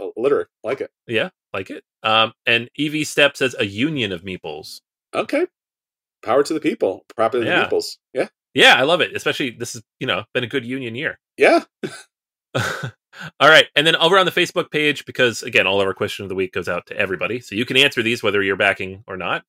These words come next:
Speaker 2: although we always appreciate your support. Um, we have Tib say,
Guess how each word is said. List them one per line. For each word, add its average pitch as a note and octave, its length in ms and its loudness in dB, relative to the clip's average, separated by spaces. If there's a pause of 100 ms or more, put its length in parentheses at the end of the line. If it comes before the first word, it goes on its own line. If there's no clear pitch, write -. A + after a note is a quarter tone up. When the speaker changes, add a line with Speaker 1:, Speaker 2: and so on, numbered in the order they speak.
(140)
Speaker 2:
although G2 120 -10
we G2 140 -12 (280)
always G2 220 -6
appreciate F#2+ 360 -10
your F#2+ 80 -12
support. - 320 -6 (580)
Um, A2+ 300 6 (340)
we B2 80 6
have B2 100 6
Tib G3+ 220 6
say, C3 400 6